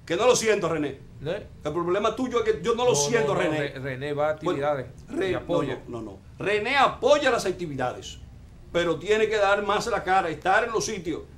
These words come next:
Speaker 2: Otro líder comunitario es, eh,
Speaker 1: Per-,
Speaker 2: Narciso.
Speaker 1: perdón, Villafaro os necesita, René.
Speaker 2: Eh,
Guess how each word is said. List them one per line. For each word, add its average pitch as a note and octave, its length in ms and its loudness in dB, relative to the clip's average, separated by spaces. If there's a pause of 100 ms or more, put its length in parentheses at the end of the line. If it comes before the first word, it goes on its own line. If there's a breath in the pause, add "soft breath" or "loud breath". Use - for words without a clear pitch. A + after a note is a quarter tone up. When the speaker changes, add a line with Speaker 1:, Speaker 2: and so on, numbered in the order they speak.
(120)
Speaker 2:
Otro A#3+ 640 2
líder A#3 380 -2
comunitario G3+ 800 -2
es, G3 260 -6
eh, D#3 640 -4
Speaker 1:
Per-, A#2 420 -16
Speaker 2:
Narciso. E3+ 640 -2
Speaker 1:
perdón, C#3 520 -2
Villafaro A3 720 4
os G3+ 300 -4
necesita, F#3+ 680 -6 (300)
René. C3 220 -8
Speaker 2:
Eh, C#3 180 -10